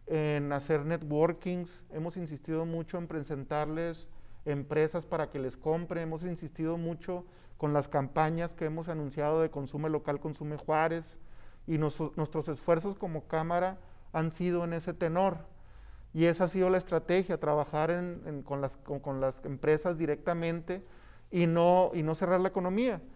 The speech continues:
Eh, cada sector económico que hemos tenido ha sido muy variado, ¿no? Por ejemplo, el sector restaurantero, pues, es muy di-, muy diferente al sector industrial. Y al sector restaurantero, pues, tú sabes, les ha pegado mucho porque han tenido que cerrar los aforos.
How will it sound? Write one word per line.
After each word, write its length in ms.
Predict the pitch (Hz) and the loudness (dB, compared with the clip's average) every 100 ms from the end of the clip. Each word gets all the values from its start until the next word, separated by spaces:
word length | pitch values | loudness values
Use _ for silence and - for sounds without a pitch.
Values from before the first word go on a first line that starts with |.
| - - - - - - | -18 -18 -18 -20 -8 2
Eh, 420 | 175 175 165 170 | 6 8 6 4
cada 200 | 190 202 | 6 8
sector 380 | 220 214 - 185 | 6 2 4 4
económico 640 | 208 196 175 185 208 202 | 4 2 0 0 0 0
que 100 | 196 | 0
hemos 220 | 170 196 190 | -2 -2 -4
tenido 600 | 170 156 170 185 190 180 | -2 0 0 2 4 2
ha 80 | 170 | 2
sido 240 | 190 185 | 0 0
muy 140 | 185 | 2
variado, 520 | 185 185 185 226 202 156 | 2 4 6 6 4 0
¿no? 180 | 185 196 | -4 -4
Por 100 | 165 | -4
ejemplo, 180 | 170 | -2
el 80 | 180 | -4
sector 360 | 170 - 160 160 | -4 -2 -2 -2
restaurantero, 760 | 185 - 156 139 156 160 185 | -2 0 2 2 0 0 0
pues, 140 | 156 151 | -4 -6
es 100 | 156 | -4
muy 160 | 165 | -6
di-, 140 | 165 156 | -6 -6
muy 180 | 165 | -6
diferente 500 | 160 170 143 143 147 | -6 -4 -4 -4 -4
al 100 | 165 | -6
sector 320 | 160 135 143 147 | -6 -8 -6 -6
industrial. 680 | 165 143 - 190 208 135 - - - - - - | -6 -8 -2 0 0 -4 -8 -18 -20 -20 -20 -12
Y 120 | 160 151 | -2 0
al 100 | 139 | 0
sector 320 | 139 156 147 | -2 0 0
restaurantero, 600 | 170 170 151 139 147 156 | 2 2 2 2 0 0
pues, 120 | 143 | -2
tú 140 | - 139 | -8 -2
sabes, 240 | 151 156 | 2 2
les 180 | 156 151 | 0 -4
ha 120 | 139 | -2
pegado 340 | 147 147 151 | 0 2 0
mucho 300 | 151 151 143 | 0 -4 -6
porque 240 | 131 139 135 | -8 -6 -4
han 80 | 127 | -4
tenido 280 | 147 147 | -2 -4
que 100 | 147 | -6
cerrar 260 | 135 143 143 | -12 -8 -8
los 160 | 143 139 | -8 -6
aforos. 480 | 147 196 160 - | 2 4 4 -4